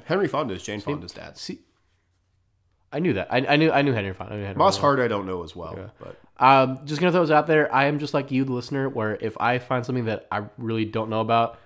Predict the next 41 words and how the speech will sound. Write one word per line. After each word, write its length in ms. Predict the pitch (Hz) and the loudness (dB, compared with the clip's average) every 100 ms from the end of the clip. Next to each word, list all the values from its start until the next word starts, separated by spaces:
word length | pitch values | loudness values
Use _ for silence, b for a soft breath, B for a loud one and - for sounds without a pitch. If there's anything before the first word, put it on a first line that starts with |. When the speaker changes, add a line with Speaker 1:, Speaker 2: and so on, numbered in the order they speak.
| - | -8
Speaker 2:
that 200 | 98 95 | -6 -4
Bill's 200 | 107 104 | -4 -4
telling 180 | 120 113 | -4 -4
me 0 | 107 | -6
for 120 | - | -8
the 100 | 127 | -4
first 200 | 117 117 | -4 -2
time, 260 | 127 117 113 b b b - | -2 -2 -4 b b b -6
I 120 | 117 | -2
look 180 | 110 113 | -2 -2
into 160 | 120 | -2
it 80 | 123 | 0
afterwards 460 | 123 120 131 127 117 | 0 0 0 -2 -2
and 80 | 101 | -4
I 60 | 101 | -4
get 160 | 101 | -6
surprised. 500 | 92 - 104 110 113 | -6 -2 0 0 -2
And 100 | 101 | -6
I, 120 | 92 90 | -8 -6
sometimes 400 | 117 120 120 110 | -4 -2 0 0
I'm 160 | 107 | -2
like, 260 | 110 101 - | -2 -4 -4
"Whoa, 340 | 202 202 101 - _ | 4 4 4 -6 _
this 100 | 131 | -12
is 120 | 143 | -10
cool 160 | - 165 | -6 -6
shit. 360 | - 180 123 - | -2 0 0 -2
And 300 | 110 110 - | -6 -6 -8
how 140 | - 120 | -4 0
did 60 | |
I 60 | 123 | 2
not 140 | 120 | 2
know 180 | 127 120 | 0 0
this?" 120 | 98 | -2
So 240 | - 107 104 B B B B - 202 - | -2 -4 -4 B B B B -6 -6 0
I 120 | 135 151 | 4 6
am 160 | 165 | 4
just 160 | 156 165 | 0 0
like 160 | 156 | 0
you, 120 | 147 135 | 0 -2
listener. 460 | 131 113 104 92 | -4 -6 -8 -12